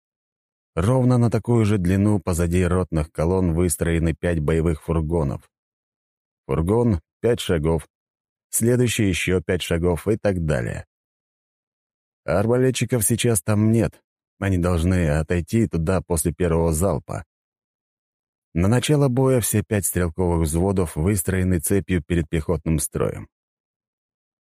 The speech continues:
Командир первой бригады, капитан Пётр Сысой, докладывает о готовности. Я этого крепкого сурового мужика знаю хорошо. Он из учеников моей первой школы.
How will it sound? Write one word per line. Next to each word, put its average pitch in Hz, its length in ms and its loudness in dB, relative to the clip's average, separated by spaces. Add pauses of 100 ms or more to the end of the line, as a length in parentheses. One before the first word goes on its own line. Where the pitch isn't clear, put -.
(440)
Командир 90 440 0
первой 95 280 0
бригады, 90 580 0
капитан 92 500 -2
Пётр 85 320 -2
Сысой, 90 540 -2 (480)
докладывает 110 580 0
о 95 60 -2
готовности. 78 680 -6 (1600)
Я 95 100 0
этого 147 300 2
крепкого 131 420 0
сурового 113 580 2
мужика 98 520 2
знаю 95 340 2
хорошо. 85 600 -2 (280)
Он 101 200 0
из 85 240 -2
учеников 95 520 -2
моей 87 240 0
первой 87 300 0
школы. 73 560 -4